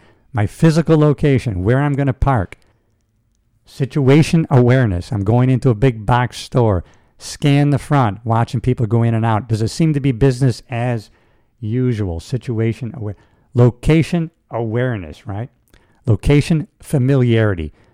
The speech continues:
Okay, I came in the front door. This is where the front door is. I'm gonna go to the bathroom. What's back here?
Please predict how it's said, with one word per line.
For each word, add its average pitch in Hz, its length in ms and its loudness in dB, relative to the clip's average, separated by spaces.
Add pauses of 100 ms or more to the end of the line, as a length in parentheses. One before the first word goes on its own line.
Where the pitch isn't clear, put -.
(160)
Okay, 127 400 0 (480)
I - 60 -20
came 127 220 0
in 113 60 2
the 110 60 0
front 123 300 0
door. 147 280 4
This 107 220 -2
is 107 100 -6
where 107 120 -4
the 95 80 -6
front 110 320 -4
door 127 260 0
is. 131 180 -2
I'm 120 80 -8
gonna 143 120 -10
go 139 120 -2
to 113 60 -2
the 104 100 -4
bathroom. 117 460 -2
What's 127 160 -4
back 123 320 -4
here? 104 320 -2